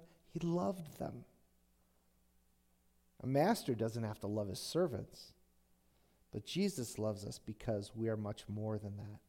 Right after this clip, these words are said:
We are his friends.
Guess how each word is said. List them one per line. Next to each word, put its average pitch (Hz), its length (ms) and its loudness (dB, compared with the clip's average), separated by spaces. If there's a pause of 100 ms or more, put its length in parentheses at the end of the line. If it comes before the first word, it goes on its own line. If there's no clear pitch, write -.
(680)
We 165 540 2 (600)
are 117 480 -2 (840)
his 143 540 2 (800)
friends. 135 580 -6